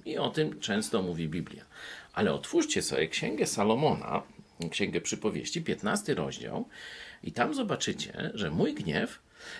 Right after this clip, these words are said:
to nie jest tylko moja sprawa. To znaczy,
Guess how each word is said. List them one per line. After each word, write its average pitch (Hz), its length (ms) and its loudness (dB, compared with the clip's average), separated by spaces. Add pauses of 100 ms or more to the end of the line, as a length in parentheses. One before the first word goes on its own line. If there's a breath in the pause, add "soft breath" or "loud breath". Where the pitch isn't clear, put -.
(340 loud breath)
to 220 320 2
nie 151 180 4
jest - 240 0
tylko 190 260 4
moja 160 300 4
sprawa. 107 420 0 (100)
To - 100 -14
znaczy, - 340 -6